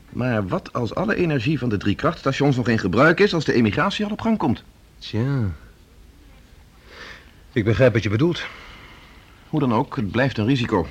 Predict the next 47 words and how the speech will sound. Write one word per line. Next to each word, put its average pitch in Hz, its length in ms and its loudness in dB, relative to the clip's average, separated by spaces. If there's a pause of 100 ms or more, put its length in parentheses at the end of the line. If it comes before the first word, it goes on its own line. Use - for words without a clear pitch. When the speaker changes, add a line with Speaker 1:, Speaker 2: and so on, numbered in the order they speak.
Speaker 2:
Jij 98 160 -2
zegt 120 220 -8
het. - 240 -10 (1300)
Dus? - 360 4 (500)
Speaker 1:
Dus 147 260 2
stemmen 131 380 2
we 95 60 0
voor 123 240 2
Calverley. 80 460 0 (500)
Speaker 2:
<laughs> - 1120 -8
Volkomen 107 300 4
mee 104 160 4
eens. 98 180 0
Ik - 240 -20
had 92 120 -4
zelf 98 180 2
niet 101 80 2
beter 90 200 0
kunnen 82 180 -4
zeggen. 80 240 0
Speaker 1:
Mooi 104 240 2
zo. 80 240 -4 (1120)
Zullen 107 140 -4
we 107 40 -4
dan 113 100 0
nou 123 100 0
maar 127 100 2
eens 127 100 -2
gaan 135 100 -2
kijken 131 260 0
of 117 60 -6
er 131 60 -2
wat 123 100 2
te 127 80 0
eten 131 280 2
is? - 160 -4
Speaker 2:
Alweer 117 340 6
mee 117 120 6
eens, 110 160 4
ik 101 60 -6
heb 110 120 4
honger. 113 320 4 (200)
Speaker 1:
<laughs> - 100 -20
Jij 113 240 2
hebt - 140 2
altijd 113 340 2
honger. 90 340 0